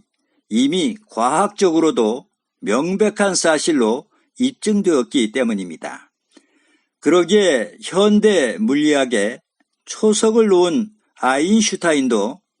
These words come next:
"종교 없는 과학은 절름발이이고 과학이 없는 종교는 장님이다. 나는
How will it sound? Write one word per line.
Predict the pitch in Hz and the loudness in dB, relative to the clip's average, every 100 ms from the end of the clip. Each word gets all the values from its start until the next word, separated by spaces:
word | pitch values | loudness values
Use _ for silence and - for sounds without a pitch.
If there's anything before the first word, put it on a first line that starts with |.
| _ _ _ | _ _ _
"종교 | - 123 151 185 202 208 147 101 - | -6 0 0 0 2 2 2 0 -6
없는 | 107 143 190 226 214 147 | -2 2 4 4 2 0
과학은 | 120 131 139 113 107 147 - _ _ | -2 0 0 0 -2 -4 -12 _ _
절름발이이고 | - 127 131 180 185 160 143 131 110 110 98 113 _ _ _ _ _ | -4 0 2 2 2 2 2 0 0 -2 -2 -6 _ _ _ _ _
과학이 | 117 127 135 135 180 120 - | -2 0 0 -2 -2 -2 -4
없는 | 101 131 180 208 208 135 | -2 0 2 2 2 0
종교는 | 110 143 135 131 107 131 _ _ _ | 0 0 0 0 -2 -6 _ _ _
장님이다. | - 113 113 123 151 160 107 85 76 - _ _ _ _ _ _ | -6 -2 0 0 -2 -2 -2 -4 -8 -12 _ _ _ _ _ _
나는 | 120 147 190 214 127 | -2 0 2 0 -2